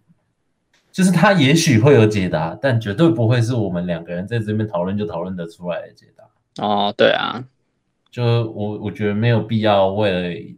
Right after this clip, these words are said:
Speaker 1: 讨论这一件事情，然后去打坏我们的和气啊什么的，我觉得就是没必要，所以我，我，我是不太可能会跟别人因为这种事情吵起来。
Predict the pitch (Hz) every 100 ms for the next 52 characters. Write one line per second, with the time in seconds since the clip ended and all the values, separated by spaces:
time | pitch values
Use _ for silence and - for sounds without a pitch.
0 | _ - 92 90 110 110 107 92 107 95
1 | 101 92 90 82 85 90 90 95 90 85
2 | - 80 82 107 90 82 82 82 82 82
3 | 95 82 80 78 - - - - 85 82
4 | 80 - 82 82 85 113 - _ _ -
5 | _ _ - _ _ _ _ _ 90 87
6 | 85 92 85 78 80 - 90 87 82 82
7 | 85 87 87 98 98 95 - 80 78 90
8 | 87 87 85 82 80 82 85 85 82 82
9 | - 85 - - - - 117